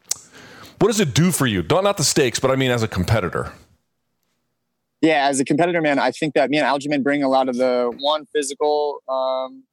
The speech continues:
Speaker 2: advantages into the fights. Aljamain's, I think, one of the taller guys in the division as well, um, as well as kinda his style, where it's kinda from the outside, point scoring, moving your feet a lot, mixing it up with the grappling.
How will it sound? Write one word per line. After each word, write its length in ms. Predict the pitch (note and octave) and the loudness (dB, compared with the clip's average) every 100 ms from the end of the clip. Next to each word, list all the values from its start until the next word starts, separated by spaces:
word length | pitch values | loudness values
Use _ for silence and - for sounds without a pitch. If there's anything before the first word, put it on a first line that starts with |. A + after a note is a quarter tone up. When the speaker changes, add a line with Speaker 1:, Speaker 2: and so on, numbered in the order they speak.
| _ _ _ _ - | _ _ _ _ -4
Speaker 2:
advantages 680 | C#3 C3 D3 C#3+ C3 D3 C3 | -2 0 -2 -2 -2 -2 0
into 260 | C#3+ B2+ | -2 -2
the 80 | C3+ | -4
fights. 420 | - D3 D3+ - | 0 -2 -2 -6
Aljamain's, 640 | A2+ A#2+ A2+ B2+ B2+ C#3 B2+ | -4 0 0 0 0 -2 0
I 80 | C3 | -2
think, 180 | C3 | -2
one 140 | A#2+ B2+ | -2 -2
of 80 | A#2+ | -2
the 60 | |
taller 260 | A2+ B2+ B2 | -2 -2 0
guys 240 | B2 A#2+ | 0 0
in 80 | A#2+ | 0
the 80 | A#2 | -2
division 380 | A2+ A#2+ A2+ A#2+ | 0 0 0 0
as 140 | A2+ | 0
well, 320 | B2 B2 B2 _ _ _ _ | 0 2 0 _ _ _ _
um, 500 | A#2+ A#2+ A#2+ B2 B2 | -2 0 2 0 0
as 240 | B2 C3 B2 | 0 0 2
well 220 | C#3+ D3 | 0 0
as 100 | C3 | -2
kinda 240 | - C#3 | -2 -2
his 180 | C3 B2+ | -2 -4
style, 460 | - C3+ B2+ B2 A#2 | -2 2 2 2 0
where 160 | A#2+ | -2
it's 120 | A#2 - | -4 -4
kinda 280 | C3 B2+ A#2 | -6 -6 -6
from 120 | C3 | -4
the 100 | C3 | -2
outside, 600 | G2 B2+ - B2 B2+ A#2+ | -2 -2 0 0 0 -2
point 240 | - B2 A2 | -6 -6 -4
scoring, 600 | - B2+ B2+ B2+ B2+ B2 | -4 -2 -2 -2 0 2
moving 260 | C3+ C3 | 2 2
your 120 | C3+ B2 | 0 0
feet 220 | C3+ B2 | 0 2
a 60 | |
lot, 300 | B2 B2 B2 B2 | 2 2 2 -2
mixing 300 | C3 - C3 | -4 -4 -2
it 120 | B2 | 0
up 140 | B2 - | 0 -2
with 100 | B2 | -8
the 60 | |
grappling. 600 | A#2+ B2+ B2 C3 B2+ B2+ | -2 0 -2 -4 -8 -8